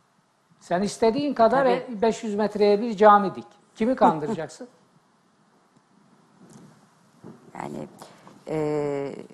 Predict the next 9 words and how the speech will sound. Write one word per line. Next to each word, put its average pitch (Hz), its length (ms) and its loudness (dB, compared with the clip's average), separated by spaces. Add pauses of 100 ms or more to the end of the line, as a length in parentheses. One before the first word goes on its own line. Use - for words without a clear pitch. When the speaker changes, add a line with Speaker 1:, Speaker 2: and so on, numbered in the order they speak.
(240)
Speaker 2:
sizin 170 600 -6
burada 165 380 -4
anlattıklarınız 180 720 -4
o 110 60 -10
kadar 185 320 -4
güzel 208 460 -8 (100)
ki, 220 520 -8
e, 180 440 -6 (680)
mesela 202 480 4